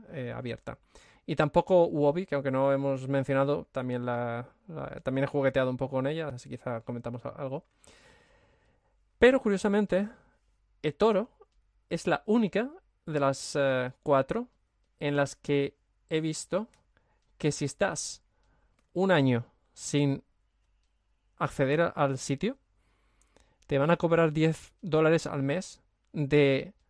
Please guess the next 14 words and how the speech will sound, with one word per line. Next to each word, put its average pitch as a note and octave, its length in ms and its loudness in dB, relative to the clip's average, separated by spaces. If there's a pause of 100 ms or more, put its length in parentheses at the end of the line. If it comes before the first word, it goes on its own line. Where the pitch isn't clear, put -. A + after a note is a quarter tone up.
(420)
tus, D3 440 -2 (1080)
digamos, C#3+ 600 0
eh, C3 440 4 (160)
ahorros D#3+ 500 8
en D3+ 280 4
cripto E3+ 500 2
o C#3 260 4
<laughs> D3 260 -6
que D#3 120 2
tengas C#3+ 380 4
en, C3+ 200 0
en C#3 220 -4
el C3+ 100 -4
sitio. C3 360 -6